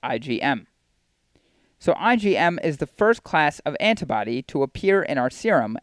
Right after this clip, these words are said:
after exposure to an antigen. I G G is the most abundant immunoglobulin in our body. I G A is the major class of antibody in external secretions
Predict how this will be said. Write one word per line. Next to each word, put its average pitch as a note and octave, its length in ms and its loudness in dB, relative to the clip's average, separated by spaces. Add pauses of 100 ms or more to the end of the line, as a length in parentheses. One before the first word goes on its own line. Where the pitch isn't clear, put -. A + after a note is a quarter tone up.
after C#3 260 0
exposure F3+ 520 2
to B2 180 -6
an B2 80 0
antigen. B2 500 -2 (680)
I C#3+ 160 0
G C3 200 -2
G E3+ 280 0
is C#3+ 200 -4
the D3 80 -2
most C#3 340 0
abundant G#3 640 0
immunoglobulin C#3+ 840 0
in A#2 100 -4
our A2+ 140 0
body. C3 360 0 (600)
I B2+ 140 2
G B2+ 240 -6
A C#3+ 200 2
is C#3 220 -6
the C#3+ 100 -4
major E3+ 440 0
class C#3+ 400 -2
of C#3+ 120 -6
antibody C3+ 560 2
in - 280 -8
external C#3 440 -2
secretions F3+ 680 -4